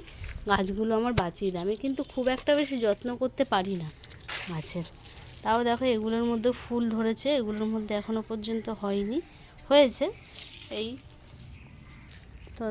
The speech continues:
দাঁড়াও, আর একটা জায়গায় যাচ্ছি গাছের মধ্যে, এইগুলোর মধ্যে এখনও পর্যন্ত রয়েছে,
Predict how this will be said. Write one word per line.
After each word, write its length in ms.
দাঁড়াও, 300
আর 80
একটা 180
জায়গায় 480
যাচ্ছি 360
গাছের 380
মধ্যে, 300
এইগুলোর 440
মধ্যে 200
এখনও 220
পর্যন্ত 400
রয়েছে, 320